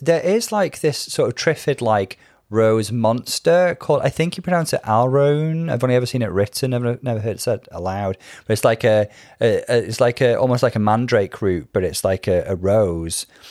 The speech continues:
So she's given me that sort of vibe, um,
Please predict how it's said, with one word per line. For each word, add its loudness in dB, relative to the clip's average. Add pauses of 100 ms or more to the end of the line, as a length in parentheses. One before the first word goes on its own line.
(140)
So 0
she's -4
given -2
me 0
that 0
sort 0
of -6
vibe, -2 (480)
um, 2